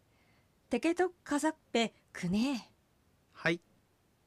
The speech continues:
Speaker 2: それでは次に単語を見てみましょう。アシカイ。アシカイ。
Speaker 1: 上手であるという意味の自動詞です。
Speaker 2: アイカプ。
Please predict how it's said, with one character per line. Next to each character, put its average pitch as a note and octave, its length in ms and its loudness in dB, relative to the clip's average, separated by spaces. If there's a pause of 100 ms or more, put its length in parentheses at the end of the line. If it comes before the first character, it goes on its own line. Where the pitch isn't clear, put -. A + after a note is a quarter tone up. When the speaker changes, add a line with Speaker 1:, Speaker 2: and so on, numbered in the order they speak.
(160)
Speaker 2:
そ F3+ 140 -2
れ G#3+ 80 2
で A#3 80 2
は G3 100 2
次 D#3+ 260 -4
に C3 100 -2
単 D#3 220 2
語 F3+ 100 4
を F3 60 4
見 F3+ 120 0
て G3 80 -4
み D3 120 0
ま B2+ 140 0
し - 100 -4
ょ B2 300 0
う。 - 20 -20 (920)
ア E3+ 120 2
シ - 160 -8
カ A#2+ 180 2
イ。 F#2 100 -10 (1300)
ア D#3 140 0
シ - 140 -10
カ A#2 180 0
イ。 F#2 120 -12 (760)
Speaker 1:
上 D#4 280 4
手 F#4 100 0
で C#4 140 0
あ G#3+ 120 -2
る G#3+ 160 -4 (520)
と F4+ 100 4
い F#4+ 140 6
う F#4+ 40 4
意 F#4 140 4
味 D4+ 120 2
の D#4 100 4
自 G#3+ 160 -2
動 B3 160 2
詞 F#3+ 120 -8
で G3+ 140 0
す。 - 220 -16 (880)
Speaker 2:
ア E3+ 100 4
イ F3+ 140 0
カ B2 180 -2
プ。 - 60 -8